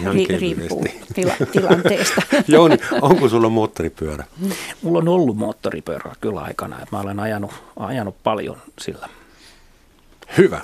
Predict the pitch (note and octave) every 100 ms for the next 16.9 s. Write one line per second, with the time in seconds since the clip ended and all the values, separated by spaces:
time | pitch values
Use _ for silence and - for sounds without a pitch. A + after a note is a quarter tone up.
0 | - - E3 - - - A2+ F#2 F#2+ -
1 | - F2+ D#2 - E2+ - E2 - - F#2+
2 | F2+ - - - G3 F3+ - - - C3+
3 | F2+ E2+ F2+ E2+ E2 D2+ D2+ - - -
4 | - - - - - - - - - C3+
5 | F3 D3+ B2 D#3 C3 G2+ - C#3 - D#3
6 | D3+ B2+ C3 B2 A2+ B2+ A#2+ F#2+ - A2+
7 | C3 A#2+ G#2+ E2+ D#2+ D#2+ D2+ F#2+ D#2 -
8 | - - - - - _ - G#2+ E2+ D#2+
9 | - F2+ - F2+ F#2+ G2+ - F2+ E2+ D#2
10 | F2 F2 - E2+ F2 F2 D2 E2+ D#2 E2
11 | D2+ F#2 G2+ F#2+ D#2+ F#2+ F#2+ F2 D#2+ D#2
12 | - E2 D#2 D#2 - D2+ D2+ D#2 D#2 D#2
13 | E2 - D2+ E2+ D#2 - - C2+ C#2 C#2
14 | - C#2+ F2+ - G2 D#2+ D2+ F#2 F2+ C#2+
15 | - C#2+ C#2+ - - - - - D#2 F#2+
16 | - F2+ - D#2 D2 - - C#2 -